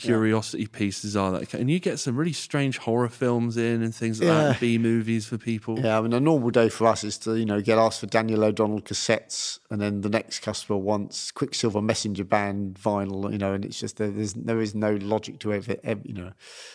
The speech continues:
Speaker 2: everything. We'll do our best to obtain everything, but,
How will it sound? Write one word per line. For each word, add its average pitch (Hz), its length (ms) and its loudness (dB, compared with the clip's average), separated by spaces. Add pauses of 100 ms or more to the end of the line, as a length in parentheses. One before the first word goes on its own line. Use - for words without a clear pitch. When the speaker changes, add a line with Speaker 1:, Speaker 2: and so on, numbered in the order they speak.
(160)
Speaker 2:
everything. 95 320 -4
We'll 135 100 0
do 175 140 2
our 123 120 8
best - 320 2
to 110 120 0 (240)
obtain 113 400 2
everything, 98 540 0
but, 101 320 -2